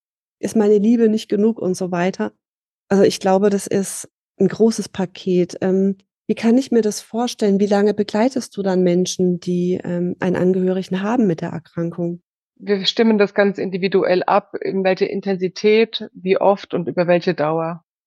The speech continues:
Speaker 2: Also es kann sein, dass man sich einmal trifft und dann vielleicht auch erst wieder in einem Vierteljahr. Kann sein, dass man sich erst mal in einer höheren Frequenz,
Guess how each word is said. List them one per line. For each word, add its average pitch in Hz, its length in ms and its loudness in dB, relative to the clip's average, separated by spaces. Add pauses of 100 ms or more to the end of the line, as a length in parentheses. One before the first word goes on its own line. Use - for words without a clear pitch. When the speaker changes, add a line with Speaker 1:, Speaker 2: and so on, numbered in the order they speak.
(140)
Speaker 2:
Also - 160 -10
es 226 140 -6
kann 180 220 -4
sein, 180 280 4
dass 180 200 -2
man 175 160 -2
sich 175 260 -6
einmal 208 360 2
trifft - 580 -4 (440)
und 180 580 0
dann 175 160 2
vielleicht 175 280 0
auch - 60 -2
erst 175 220 -6 (100)
wieder 175 180 -4
in 165 60 -4
einem 165 100 -4
Vierteljahr. 190 800 2 (460)
Kann 180 180 -2
sein, 175 200 2
dass 175 180 -6
man 180 140 -2
sich 170 120 -6
erst 175 220 -4
mal 175 140 -4
in 175 100 -2
einer 180 140 2
höheren 196 300 2
Frequenz, 180 720 -4